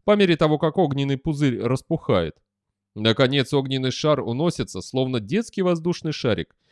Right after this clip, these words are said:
и весь мир на мгновение становится пурпурно-розовым. Помните?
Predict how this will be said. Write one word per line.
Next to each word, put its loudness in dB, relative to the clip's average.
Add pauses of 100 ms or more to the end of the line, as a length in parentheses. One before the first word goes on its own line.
(220)
и -2
весь -2
мир 0
на -2
мгновение -2
становится -4
пурпурно-розовым. -2 (320)
Помните? -2